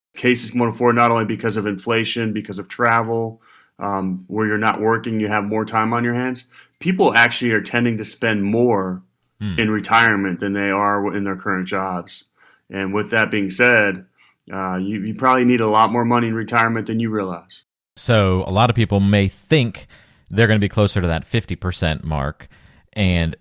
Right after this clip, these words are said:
Speaker 2: the suggestions are that you are closer to the eighty-five percent mark, but you're saying reality is that you're probably a little bit closer to that one hundred percent or maybe even more mark.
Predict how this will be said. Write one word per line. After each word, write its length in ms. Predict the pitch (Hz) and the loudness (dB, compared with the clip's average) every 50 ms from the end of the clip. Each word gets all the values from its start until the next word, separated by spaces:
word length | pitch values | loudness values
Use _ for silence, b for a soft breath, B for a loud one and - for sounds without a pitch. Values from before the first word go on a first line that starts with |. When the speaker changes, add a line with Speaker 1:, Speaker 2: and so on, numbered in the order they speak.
| _ _ | _ _
Speaker 2:
the 180 | - - 135 107 | -20 -16 -14 -10
suggestions 1040 | - - 104 90 78 80 87 123 151 160 - - - 101 92 85 82 87 85 - | -6 -4 -4 -4 -2 0 2 2 2 2 2 0 0 0 2 2 2 0 -2 -2
are 160 | - 110 101 | -2 -2 0
that 160 | 87 95 92 90 | 0 0 -2 -2
you 260 | 90 92 90 87 - - | -2 -2 0 -2 -2 -2
are 100 | 90 87 | -4 -4
closer 320 | - - 101 95 - - | -2 -2 -2 -2 -2 -2
to 140 | 87 - 80 | -6 -6 -6
the 180 | 71 82 76 - - | -8 -8 -10 -4 -2
eighty-five 500 | 127 147 139 113 - - 85 82 80 - | 0 0 0 0 0 0 0 0 -2 -4
percent 320 | 90 - - 90 80 - | -6 -4 -4 -4 -4 -2
mark, 320 | 78 80 78 76 76 - | -2 -4 -2 -4 -4 -4
but 100 | - 92 | -6 -4
you're 140 | 82 90 101 | -2 0 -2
saying 260 | 92 - 95 90 85 | 0 0 0 0 0
reality 580 | 80 78 80 80 101 160 196 185 131 107 107 101 | 0 -2 -2 0 2 2 4 2 2 2 2 0
is 140 | 101 95 87 | 0 0 0
that 140 | 98 98 76 | -2 -2 -2
you're 100 | 98 90 | -2 -4
probably 480 | - 107 95 90 87 90 90 90 - - | 0 0 0 0 0 0 -2 -2 -2 -2
a 80 | 101 | -4
little 260 | 95 101 117 117 107 | -2 0 2 2 2
bit 120 | 92 101 - | 2 0 -2
closer 340 | - 98 95 90 - - 87 | 0 0 0 0 0 -2 -4
to 140 | - - | -2 -2
that 220 | 87 82 76 - - | -2 -2 -2 -4 -2
one 180 | 90 95 98 | -2 0 0
hundred 380 | 92 85 127 160 139 113 87 - | 0 0 -2 -2 -2 -4 -6 -4
percent 360 | - 90 - - 95 90 - | -6 -6 -4 -4 -4 -4 -4
or 60 | 92 | -4
maybe 260 | 87 87 87 82 - 78 | -4 -4 -4 -6 -6 -8
even 300 | 60 85 76 76 71 73 | -8 -8 -6 -6 -6 -4
more 180 | 90 139 135 | -4 -4 -4
mark. 320 | 82 71 - - - _ | -4 -6 -10 -12 -16 _